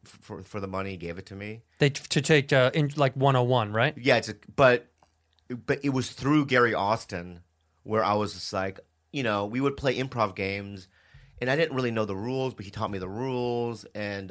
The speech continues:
Speaker 1: um,
Speaker 2: How many rules are there, by the way?
Speaker 1: I only know two.
Speaker 2: Yes and, and
Speaker 1: Yes
Speaker 2: never say
Speaker 1: and.
Speaker 2: no.
Speaker 1: Yeah, well, yes and is that same thing. That's the same rule.
Speaker 2: What's the other one?
Speaker 1: Add information.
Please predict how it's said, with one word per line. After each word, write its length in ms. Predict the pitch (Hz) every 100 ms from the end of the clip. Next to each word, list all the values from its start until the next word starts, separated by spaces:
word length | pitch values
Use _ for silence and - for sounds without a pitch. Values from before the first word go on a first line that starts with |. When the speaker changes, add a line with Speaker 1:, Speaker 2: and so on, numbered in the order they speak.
| 95
Speaker 1:
um, 460 | 101 98 92 92 90
Speaker 2:
How 100 | 220
many 120 | 240
rules 240 | 160 151
are 140 | 120 120
there, 120 | 107
by 120 | 107
the 80 | 104
way? 140 | 104 - _ _ _ _ _ _ -
Speaker 1:
I 80 | 147
only 180 | 165
know 160 | 131 107
two. 460 | - 110 90 71 - -
Speaker 2:
Yes 340 | 123 156 -
and, 320 | 156 151 165
and 120 | 131 123
Speaker 1:
Yes 120 | 135 131
Speaker 2:
never 80 | 127
say 140 | 131
Speaker 1:
and. 80 | 127
Speaker 2:
no. 260 | 117 107 - _ _ _ _ _ _ _ _
Speaker 1:
Yeah, 200 | 127 113 95
well, 220 | 120 120 120
yes 300 | 120 135 139
and 140 | 123
is 220 | 101 107 90
that 200 | 87 -
same 180 | 90
thing. 220 | 87 85 80
That's 160 | 80
the 60 | 87
same 260 | - 80
rule. 300 | 78 71 - _ _ _ _ _ _ -
Speaker 2:
What's 180 | 151 -
the 80 | 139
other 140 | 160
one? 180 | 117 101 - _ - _ _ _ _
Speaker 1:
Add 160 | 107 107
information. 640 | 104 101 92 85 80 73